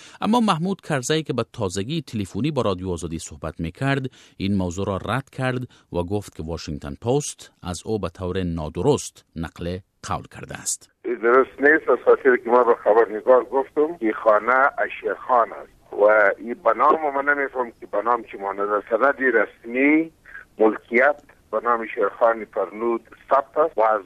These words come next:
Speaker 2: من نیست خانه.
Speaker 1: از شما، اه، نقل قول شده جناب کرزی که تقریباً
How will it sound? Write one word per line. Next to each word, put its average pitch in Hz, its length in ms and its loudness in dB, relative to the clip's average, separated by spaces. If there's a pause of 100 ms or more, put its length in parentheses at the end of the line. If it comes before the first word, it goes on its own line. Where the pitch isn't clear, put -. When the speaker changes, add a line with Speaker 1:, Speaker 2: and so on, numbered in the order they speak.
(120)
Speaker 2:
من 120 200 -4
نیست 104 220 -10
خانه. - 280 -20 (140)
Speaker 1:
از 143 140 -2
شما، 190 260 0
اه، 151 360 -4
نقل 160 280 -4
قول 180 200 0
شده 175 200 0
جناب 165 240 -2
کرزی 151 360 -2
که 151 100 -8
تقریباً 151 440 -4